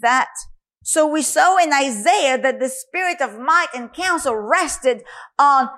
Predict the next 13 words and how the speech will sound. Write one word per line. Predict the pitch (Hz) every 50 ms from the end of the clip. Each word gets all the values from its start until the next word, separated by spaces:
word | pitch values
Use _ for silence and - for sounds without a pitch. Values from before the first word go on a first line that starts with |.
| - _ 208
Jesus. | 214 285 370 381 349 262 233 240 226 -
So | 269 254
here | 240 - 311 294 294
we | 294 294 277
have | 285 277 262 214
the | 247
book | 208 240 302 302
of | 277 254 -
Acts, | - 277 302 277 - -
the | 254 226
day | 202 185 254 262 262
of | 269 262 - -
Pentecost. | - 320 330 320 320 285 269 269 269 208 202 208 208